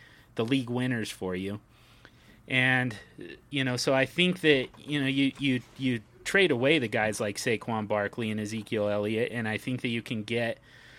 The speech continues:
some good running back, or some good quarterback depth back for those guys. Plus, you can get a little bit of running back help. It's gonna be a pretty big downgrade, but,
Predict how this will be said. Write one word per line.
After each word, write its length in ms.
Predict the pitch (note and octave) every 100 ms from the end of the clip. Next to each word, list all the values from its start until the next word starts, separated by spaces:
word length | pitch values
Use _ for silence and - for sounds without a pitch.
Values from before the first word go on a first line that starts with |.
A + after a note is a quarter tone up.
| - - -
some 360 | - - C#3 G#2+
good 260 | - D3+ C3+
running 300 | C#3 C#3 C3+
back, 320 | B2 A#2 G#2
or 140 | B2+
some 300 | A#2 C#3+ A#2+ - -
good 180 | D3+
quarterback 560 | - D#3 C#3 B2 A#2+ -
depth 480 | B2+ A#2+ B2 - - _ - G#2 A2+
back 300 | A2 A#2+ -
for 320 | - A2 A2+
those 220 | C3+ C3+
guys. 360 | D3 D3 C#3+ - -
Plus, 480 | - - A#2 C3+ -
you 120 | C#3+
can 180 | C3+ D3
get 160 | C#3 C#3
a 40 |
little 240 | C3+ C3+ C3
bit 180 | C3
of 100 | B2+
running 240 | C3 C3 B2+
back 260 | B2 A2+
help. 380 | - A2 C3 D3+ - -
It's 180 | G#2+
gonna 200 | - A#2+
be 100 | A2+
a 60 | A2
pretty 240 | - A#2
big 200 | A2 G#2
downgrade, 560 | G2+ G2+ G#2+ A#2+ C3+ B2+
but, 180 | A#2+